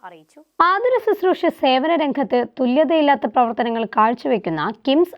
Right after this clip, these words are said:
അൽഷിഫ ആശുപത്രിയുടെ മുപ്പത്തിയഞ്ചാം വാർഷികാഘോഷങ്ങളുടെ ഭാഗമായി നിരവധി ജനോപകാരപ്രദമായ പദ്ധതികളാണ് നടപ്പിലാക്കി വരുന്നത്. ഇതിനോടനുബന്ധിച്ചാണ്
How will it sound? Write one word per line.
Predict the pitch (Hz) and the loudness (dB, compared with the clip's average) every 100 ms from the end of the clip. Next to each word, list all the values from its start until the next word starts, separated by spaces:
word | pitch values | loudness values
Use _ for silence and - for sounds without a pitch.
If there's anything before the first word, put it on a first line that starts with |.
| 302 | 0
അൽഷിഫ | 294 302 277 277 - | 0 -4 2 2 2
ആശുപത്രിയുടെ | 254 - 220 233 220 214 208 226 | -2 -2 -6 -2 -2 0 -2 -2
മുപ്പത്തിയഞ്ചാം | 226 233 - 302 262 269 220 | -4 -2 -2 0 2 2 4
വാർഷികാഘോഷങ്ങളുടെ | 220 - 262 277 262 - 269 269 254 247 226 | 2 0 0 2 2 -2 -4 -2 0 0 2
ഭാഗമായി | 233 214 196 180 143 277 | 0 2 2 0 2 4
നിരവധി | 320 370 427 381 330 233 | 4 4 4 2 2 2
ജനോപകാരപ്രദമായ | 277 294 359 359 359 277 294 294 277 269 254 | 4 4 4 4 2 2 2 4 4 4 2
പദ്ധതികളാണ് | 196 262 277 233 170 190 233 | -2 -4 -2 2 0 0 0
നടപ്പിലാക്കി | 226 247 220 - 185 | 0 2 -2 0 -2
വരുന്നത്. | 175 165 185 - _ - - _ 240 | -2 -2 -4 -4 _ -20 -20 _ 4
ഇതിനോടനുബന്ധിച്ചാണ് | 311 339 330 311 330 277 - 180 | 4 4 4 2 2 0 0 0